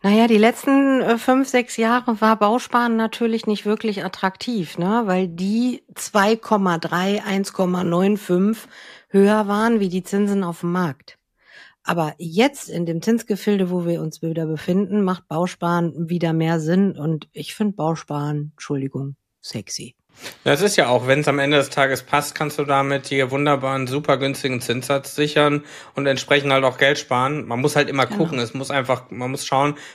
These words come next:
Speaker 2: passt das letztlich ins,
Speaker 1: Passt
Speaker 2: äh,
Speaker 1: es?
Speaker 2: Konzept rein, ne? Ähm, das, was mir gerade nur eingefallen ist, weil die Frage kommt irgendwie immer wieder und vielleicht, wenn ihr jetzt gerade zuschaut, zuhört, habt ihr genau die gleiche Frage. Na, Kevin hat gerade gesagt, okay, die melden sich schon nach sieben Jahren, also drei Jahre vorher.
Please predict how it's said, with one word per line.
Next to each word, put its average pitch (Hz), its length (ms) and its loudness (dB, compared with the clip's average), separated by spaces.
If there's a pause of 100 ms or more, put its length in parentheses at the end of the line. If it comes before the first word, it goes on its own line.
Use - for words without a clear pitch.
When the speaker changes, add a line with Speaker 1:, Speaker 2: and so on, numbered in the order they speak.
(140)
Speaker 2:
passt - 260 -2
das 147 160 0
letztlich 143 340 -2
ins, 123 160 -2
Speaker 1:
Passt - 300 -2
Speaker 2:
äh, 120 60 2
Speaker 1:
es? 123 120 0
Speaker 2:
Konzept - 500 -6
rein, 160 540 0
ne? 131 240 0 (460)
Ähm, 120 600 4
das, 131 220 0
was 135 60 -6
mir 151 160 2
gerade 160 220 4
nur 143 160 0
eingefallen 147 580 0
ist, 143 320 -6
weil 127 160 0
die 123 80 -6
Frage 139 400 -2
kommt 120 360 -4
irgendwie 143 300 -4
immer 127 220 0
wieder 135 240 0
und 104 140 -6
vielleicht, 135 440 2
wenn 139 120 -2
ihr 127 80 0
jetzt 123 240 -2
gerade 131 320 2
zuschaut, 135 500 -2
zuhört, 147 400 2 (260)
habt - 160 -2
ihr 143 60 4
genau 143 300 4
die 143 100 0
gleiche 120 600 0 (280)
Frage. 107 560 0 (320)
Na, 147 140 2
Kevin 143 260 2
hat 131 100 0
gerade 131 220 0
gesagt, 123 240 0
okay, - 300 -6
die 120 100 -4
melden 127 320 0
sich 120 360 -8
schon - 180 -6
nach 107 100 -2
sieben 151 320 -4
Jahren, 127 200 -4
also 110 160 -6
drei 127 220 -2
Jahre 107 280 0
vorher. 147 500 0